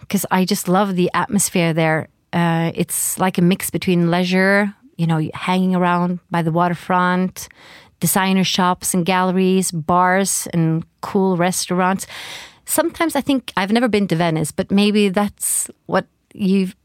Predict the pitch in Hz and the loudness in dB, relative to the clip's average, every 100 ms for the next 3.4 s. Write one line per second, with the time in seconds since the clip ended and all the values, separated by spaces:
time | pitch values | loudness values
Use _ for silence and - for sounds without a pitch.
0 | _ - - 220 180 196 175 190 190 - | _ -2 2 2 2 2 2 2 0 -2
1 | - 196 190 190 185 196 - - - 175 | -2 -2 2 2 2 0 0 -6 -4 -4
2 | - - 180 190 - - 180 185 165 - | -4 -2 0 0 0 0 2 2 0 -6
3 | _ - 175 | _ -4 -2